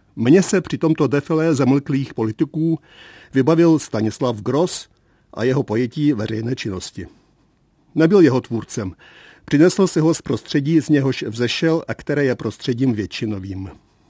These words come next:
Do politiky se podle tohoto chápání života chodí proto, aby člověk v konečném důsledku z té dříne něco měl a aby si po cestě nedělal nepřátele.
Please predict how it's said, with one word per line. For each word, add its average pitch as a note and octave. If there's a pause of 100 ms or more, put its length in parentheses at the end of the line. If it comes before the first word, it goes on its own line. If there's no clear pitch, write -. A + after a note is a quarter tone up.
(480)
Do C3+
politiky F3+ (540)
se D3
podle D3+
tohoto C#3+
chápání A2+
života D#3+ (420)
chodí C3+
proto, D#3+ (260)
aby C3+
člověk D#3+
v -
konečném C#3
důsledku C3+
z -
té C3
dříne B2
něco A#2
měl A#2+ (760)
a C3+
aby A#2+
si -
po A2
cestě A#2+
nedělal G#2+
nepřátele. F#2